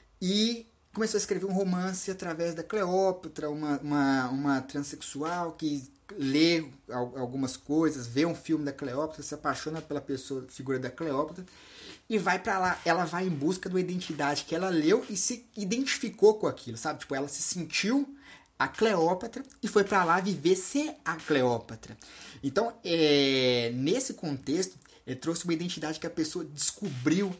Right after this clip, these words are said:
a partir dali. Porque até então ela não tava sendo ela, ela não conseguia ser a própria pessoa. Aí, quando ela vai pro Cairo, uma narrativa fictícia, obviamente,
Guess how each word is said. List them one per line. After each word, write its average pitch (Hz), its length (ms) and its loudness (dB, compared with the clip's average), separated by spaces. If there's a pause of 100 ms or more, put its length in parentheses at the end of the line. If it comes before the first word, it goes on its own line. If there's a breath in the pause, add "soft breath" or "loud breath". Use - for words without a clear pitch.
a 151 60 -10
partir 143 400 -4
dali. 120 520 -4
Porque - 140 -12
até - 180 -6
então 190 280 -4
ela 214 100 0
não 208 100 -4
tava 202 240 -6
sendo 208 320 -8
ela, 165 200 0
ela 156 100 2
não 156 100 -4
conseguia 170 540 0
ser 180 380 -2 (240)
a 117 120 4
própria 151 360 0
pessoa. 110 600 -4 (600 loud breath)
Aí, 139 180 -2
quando 202 220 -4
ela 196 160 2
vai 165 360 -4
pro 185 240 -2
Cairo, 180 460 4
uma 139 120 0
narrativa 135 720 -4
fictícia, - 720 -8 (280)
obviamente, 127 720 -6